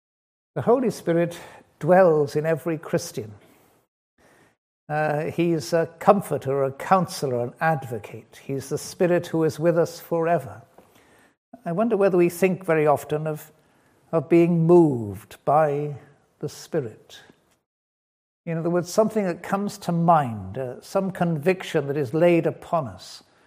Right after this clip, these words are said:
that is not just the product of our own thinking and our own ideas, but it's the prompting of the Holy Spirit. And, uh, of course, the Holy Spirit hadn't come, uh, as he has now,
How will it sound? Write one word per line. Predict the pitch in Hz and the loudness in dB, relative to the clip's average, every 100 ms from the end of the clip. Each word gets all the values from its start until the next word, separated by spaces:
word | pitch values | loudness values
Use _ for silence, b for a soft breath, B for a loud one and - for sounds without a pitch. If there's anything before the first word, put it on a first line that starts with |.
| b b | b b
that | - 160 | -6 -2
is | 165 | -2
not | 185 226 226 | 0 -2 -2
just | 196 196 - | -2 -2 -2
the | 175 | -6
product | - 190 175 165 175 | -4 -2 -2 -2 -2
of | 160 | 0
our | 165 | 2
own | 175 180 170 | 2 0 -2
thinking | - 180 175 147 143 | -4 -6 -4 -8 -6
and | |
our | 143 143 | -2 0
own | 160 165 | 2 0
ideas, | 160 147 127 151 139 101 98 | 0 -4 -4 -4 -4 -6 -12
but | - 139 | -10 -10
it's | 151 - | -10 -12
the | - 139 | -12 -12
prompting | - - - 196 180 - 95 110 135 b b b b b _ _ - | -12 -14 -6 -6 -6 -12 -14 -14 -18 b b b b b _ _ -4
of | 165 | -4
the | 156 156 | 0 -2
Holy | - 170 165 | 0 0 0
Spirit. | 160 - - 180 135 - - - _ _ _ _ _ b b b _ | -4 -8 -6 -4 -4 -10 -20 -20 _ _ _ _ _ b b b _
And, | 160 156 156 151 | -4 -2 -2 0
uh, | |
of | 165 165 160 | 2 2 0
course, | - 180 175 | 0 0 0
the | 170 | 0
Holy | 165 185 175 | 4 4 4
Spirit | - - 180 175 | 0 -2 -2 -2
hadn't | - 185 180 160 | 0 -2 -2 -8
come, | - 208 180 120 104 - b b b b b b - | 0 2 2 0 -10 -14 b b b b b b -10
uh, | |
as | 78 156 117 170 165 - | -6 -4 -4 -2 -2 -2
he | - 165 | -4 -2
has | 156 165 165 151 | 0 2 2 2
now, | 165 190 147 95 92 | 6 8 6 0 -8